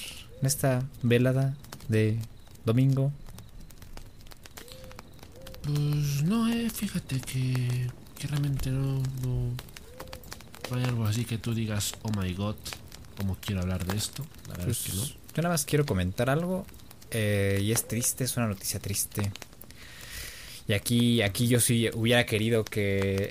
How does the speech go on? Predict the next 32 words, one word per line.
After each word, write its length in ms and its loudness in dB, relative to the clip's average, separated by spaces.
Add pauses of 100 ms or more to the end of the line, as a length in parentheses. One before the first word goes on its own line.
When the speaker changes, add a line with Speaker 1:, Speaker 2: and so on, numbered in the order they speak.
(120)
Speaker 1:
eh, 80 -4
los 160 -2
desarrolladores, 800 2
o 80 0
el 180 2
desarrollador 600 4
en 100 4
este 240 0
caso, 460 2 (260)
<clears throat> 340 6
se 120 0
hubiera 640 4
empinado 460 4
así 180 2
como 200 2
los 160 2
de 140 2
G 180 0
T 180 4
A 160 4
y 120 4
hubiera 220 4
sacado 360 2
actualizaciones 680 -2
todos 160 2
los 180 0
años, 500 0
durante 300 -2
diez 280 2
años. 360 2 (800)
<laughs> 640 -8
Am, 460 2